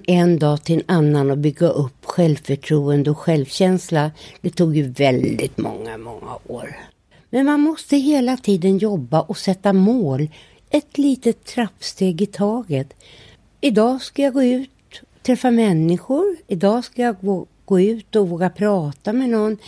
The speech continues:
Idag ska jag överhuvudtaget bara jobba på att våga möta människor på deras egna villkor och möta den som man själv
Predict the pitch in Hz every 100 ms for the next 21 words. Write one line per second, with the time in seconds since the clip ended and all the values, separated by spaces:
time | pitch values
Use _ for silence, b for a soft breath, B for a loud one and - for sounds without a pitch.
0 | B B - 190 220 220 - 226 226 208
1 | 196 87 - _ - - _ - 277 277
2 | 254 262 233 190 196 b b b b -
3 | 202 302 254 254 277 - _ _ _ 202
4 | 196 269 185 156 220 214 - 190 - -
5 | 196 185 180 220 220 - 185 - _ 220
6 | 190 - 175 190 196 160 156 - 156 165
7 | 165 160 156 202 170 143 156 151 156 _
8 | 185 170 - - 240 190 151 b b b
9 | b b 190 202 208 156 - 180 170 165
10 | 156 - 170 165 156 156 151 151